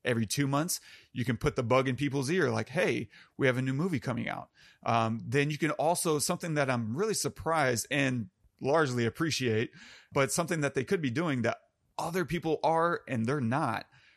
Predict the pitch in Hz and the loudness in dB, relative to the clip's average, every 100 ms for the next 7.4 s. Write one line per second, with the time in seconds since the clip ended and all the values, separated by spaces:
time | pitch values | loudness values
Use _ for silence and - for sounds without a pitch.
0 | _ _ 120 110 - 247 160 82 - - | _ _ -4 -2 -4 -2 -2 -4 -8 -12
1 | - _ _ _ - 127 117 175 196 139 | -12 _ _ _ -2 0 2 2 2 0
2 | - 196 185 131 127 - - - 156 135 | 0 2 4 4 0 -4 -10 -2 0 2
3 | 147 143 143 147 156 160 - 127 151 - | 4 4 6 4 2 -2 -2 -2 -2 -2
4 | 151 135 135 151 151 151 - - - - | -2 0 0 2 2 0 -4 -10 -6 -2
5 | 135 143 - 165 165 165 147 143 147 147 | 0 0 2 2 4 2 2 0 2 0
6 | 127 - - 165 170 156 147 - 170 180 | 0 -2 -2 -4 0 0 -2 -4 -2 0
7 | - 120 - | 0 -2 -2